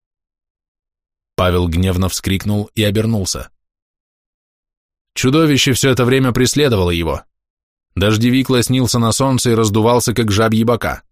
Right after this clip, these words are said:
Под капюшоном по-прежнему не было видно лица,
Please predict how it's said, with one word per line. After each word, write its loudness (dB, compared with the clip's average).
Под -2
капюшоном 2
по-прежнему 0
не 2
было 2
видно 2
лица, 0